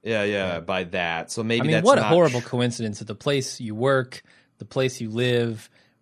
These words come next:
Speaker 2: and some other place, like the, uh, I don't know, the school you go to or something, all in the path of this road.
Speaker 1: But
Speaker 2: Uh, every single one of them.
Speaker 1: But her sacrifice was not in vain because she saved her family from this cycle of violence. Like, her son and her daughter are not gonna be per-,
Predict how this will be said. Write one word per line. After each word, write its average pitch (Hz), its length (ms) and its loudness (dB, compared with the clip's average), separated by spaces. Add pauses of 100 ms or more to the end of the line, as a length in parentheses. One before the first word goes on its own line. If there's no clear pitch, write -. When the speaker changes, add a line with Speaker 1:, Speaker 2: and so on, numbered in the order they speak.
(100)
Speaker 2:
and 107 140 -10
some 196 180 2
other 131 180 2
place, 95 400 -10
like 101 100 -14
the, 101 180 -14 (520)
uh, 110 240 -14
I 110 120 -10
don't 104 100 -10
know, 95 140 -14
the 95 80 -12
school 117 360 -6
you 104 140 -8
go 107 120 -8
to 104 180 -10
or 101 80 -8
something, 107 320 -8
all 143 340 6
in 131 140 0
the 127 60 -2
path 120 380 2
of 110 60 -12
this 101 220 -12
road. 92 340 -12 (580)
Speaker 1:
But 156 260 0
Speaker 2:
Uh, 123 120 -8
every 139 280 2
single 117 300 -4
one 98 160 -8
of 90 80 -16
them. 127 60 -10
Speaker 1:
But 160 160 4
her 214 140 4
sacrifice 202 800 0
was 135 180 -4
not 135 300 -2
in 110 240 -2
vain 92 480 -4
because 120 500 -2
she - 280 -8
saved 156 460 -4
her 135 160 -6
family 147 440 -6
from 110 220 -6
this 107 200 -6
cycle 113 380 -4
of 92 100 -6
violence. 104 480 -6
Like, 101 160 -4
her 143 140 -4
son 135 320 -6
and 120 80 -4
her 123 140 -6
daughter 117 380 -2
are 98 100 -2
not 104 260 -4
gonna 104 220 -8
be 101 180 -8
per-, - 220 -12